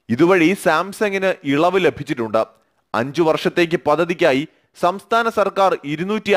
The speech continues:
അൻപത് കോടി രൂപ ധനസഹായവും നൽകിയിരുന്നു. കൂടാതെ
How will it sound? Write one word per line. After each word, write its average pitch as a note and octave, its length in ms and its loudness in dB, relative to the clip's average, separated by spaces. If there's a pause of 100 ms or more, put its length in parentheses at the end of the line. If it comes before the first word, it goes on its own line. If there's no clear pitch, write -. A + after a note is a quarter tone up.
അൻപത് G3+ 460 -2
കോടി F3+ 280 2
രൂപ D#3 240 2 (440)
ധനസഹായവും E3+ 840 0
നൽകിയിരുന്നു. A2 440 -4 (480)
കൂടാതെ E3+ 380 2